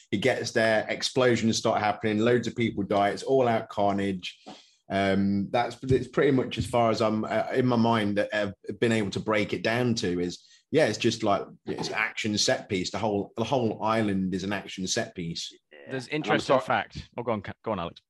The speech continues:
Speaker 3: I, I was gonna say, say your fact. 'Cause I, I was gonna say it was another, it's actually another one of the scenes or montage of scenes that really, really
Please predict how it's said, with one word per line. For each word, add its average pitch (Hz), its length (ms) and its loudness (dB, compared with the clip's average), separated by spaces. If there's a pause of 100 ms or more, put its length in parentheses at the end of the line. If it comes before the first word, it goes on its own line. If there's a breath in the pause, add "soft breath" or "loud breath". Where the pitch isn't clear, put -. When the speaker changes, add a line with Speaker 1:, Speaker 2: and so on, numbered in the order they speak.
(380)
Speaker 3:
I, - 80 -4
I 143 260 0
was 139 120 -2
gonna 139 240 2
say, 131 200 4
say 123 200 2
your 113 80 0
fact. 117 200 -4 (160)
'Cause 139 100 4
I, 147 40 6
I 143 300 4
was 143 100 2
gonna 139 200 0
say 135 180 -2
it 123 60 -4
was 123 120 -6
another, 123 360 -2
it's 107 180 -10
actually 113 320 -8
another 101 260 -6
one 98 200 -4
of 82 100 -10
the 87 140 -6 (120)
scenes 87 540 -6
or 80 240 -12
montage 82 720 -6
of 78 100 -16
scenes 78 500 -16
that 80 140 -10 (1300 soft breath)
really, 135 720 4 (920 loud breath)
really 107 600 0